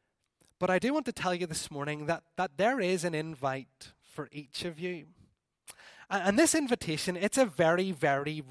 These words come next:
real invitation. And it's not to go and dine with the Queen, it's to go and dine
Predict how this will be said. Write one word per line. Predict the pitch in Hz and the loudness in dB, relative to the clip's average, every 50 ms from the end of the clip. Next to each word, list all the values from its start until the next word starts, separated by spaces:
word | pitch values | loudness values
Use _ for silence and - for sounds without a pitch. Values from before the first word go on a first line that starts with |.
| 127 | -6
real | 139 151 151 156 165 170 170 - | -2 -2 0 0 0 0 -2 -4
invitation. | - 165 170 175 170 156 160 - - - 180 180 165 - - 190 170 160 156 _ _ - _ _ _ _ _ _ _ _ - - - - - - | -6 -8 -6 -6 -8 -8 -10 -10 -10 -8 -8 -8 -8 -8 -12 -12 -14 -16 -20 _ _ -20 _ _ _ _ _ _ _ _ -20 -20 -20 -10 -2 4
And | 208 220 | 4 4
it's | 226 - - | 4 6 8
not | 240 302 311 - - | 8 8 8 8 4
to | 285 | 0
go | - 247 233 | 2 4 4
and | 208 190 170 | 4 4 4
dine | 175 170 160 165 165 160 160 151 | 2 2 4 2 0 -2 -2 0
with | 151 151 - - - | 0 0 0 -2 -10
the | - - | -14 -14
Queen, | - - - 220 233 220 214 208 | -10 -2 0 2 2 2 2 0
it's | 202 180 196 - - - | -2 -2 -4 -4 -4 -4
to | - 196 | -4 -4
go | - - 262 294 | -2 0 0 0
and | 269 202 - | 0 2 2
dine | 190 175 175 180 185 185 180 170 143 | 2 2 2 2 0 -2 -2 -4 -6